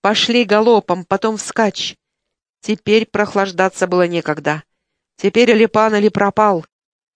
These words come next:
Теперь бежать. Теперь уходить без оглядки. Ведущий стянул поближе в кулаке поводья угоняемых коней. Прилёг к седлу.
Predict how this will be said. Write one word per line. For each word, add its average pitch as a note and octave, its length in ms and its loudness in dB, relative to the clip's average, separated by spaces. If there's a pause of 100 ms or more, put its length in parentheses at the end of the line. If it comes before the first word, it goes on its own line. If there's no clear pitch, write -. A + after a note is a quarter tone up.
(140)
Теперь G#3 380 2
бежать. F3 720 -2 (480)
Теперь B3 300 2
уходить G#3+ 420 0
без G#3 200 0
оглядки. F#3+ 680 -2 (840)
Ведущий F3+ 540 -4
стянул G3+ 360 -8
поближе F#3 440 -4
в - 80 -14
кулаке F3 520 -2 (680)
поводья G#3 600 0
угоняемых G3 600 -2
коней. F#3 340 -4 (720)
Прилёг A3 340 2
к - 40 -16
седлу. E3+ 520 -6